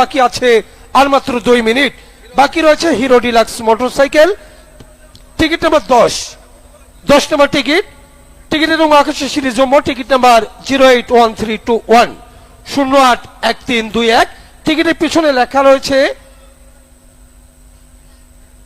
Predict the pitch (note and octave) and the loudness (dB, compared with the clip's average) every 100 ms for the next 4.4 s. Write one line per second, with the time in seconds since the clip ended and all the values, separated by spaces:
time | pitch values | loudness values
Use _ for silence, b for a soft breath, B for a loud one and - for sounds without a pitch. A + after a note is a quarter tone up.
0 | - - - - - - - _ - D#4+ | -20 -20 -20 -20 -20 -20 -20 _ -2 0
1 | E4+ E4+ C#4 C#4 - C#3+ F#2 - - - | 2 0 -4 -2 0 0 -2 -14 -20 -20
2 | _ - - F4 F4 - C#4 D4 B3+ D4 | _ -20 -2 2 2 0 -2 -2 -4 -6
3 | G3+ C3+ C4 D4 D4+ D4+ D4+ D#4 C#4 - | -6 -4 -2 -2 0 0 -2 -2 -2 0
4 | C#4+ C4 D#4 | -2 0 -2